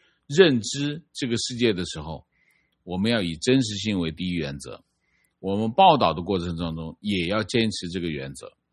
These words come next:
就是，这就是我们的内核，没有别的。当然，我们对这个世界的认知是有局限的，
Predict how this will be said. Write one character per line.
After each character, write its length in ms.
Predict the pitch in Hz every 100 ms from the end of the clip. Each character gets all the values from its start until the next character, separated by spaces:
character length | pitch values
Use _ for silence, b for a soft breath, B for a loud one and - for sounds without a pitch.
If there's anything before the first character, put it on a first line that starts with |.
| _
就 180 | - 82
是， 260 | - - -
这 140 | 113
就 60 | 90
是 140 | 82
我 80 | 60
们 120 | 65
的 120 | 65
内 180 | 65 65
核， 160 | - -
没 80 | 87
有 80 | 95
别 160 | 71 62
的。 180 | - _ _ _ _ _ - - _ _ _ B B B B B _ _ _ _ _ _
当 180 | 131 139
然， 280 | 90 73 - _ _ _ _ _ _ _ 113
我 140 | 110
们 600 | 120 127 131 131 127 123
对 180 | 123 131
这 120 | 123
个 80 | 123
世 180 | - 127
界 140 | 117
的 120 | 110 110
认 280 | 123 113
知 220 | 95 113 104
是 360 | - 107 101
有 180 | 90 76
局 160 | 71 78
限 280 | 85 101 78
的， 200 | 57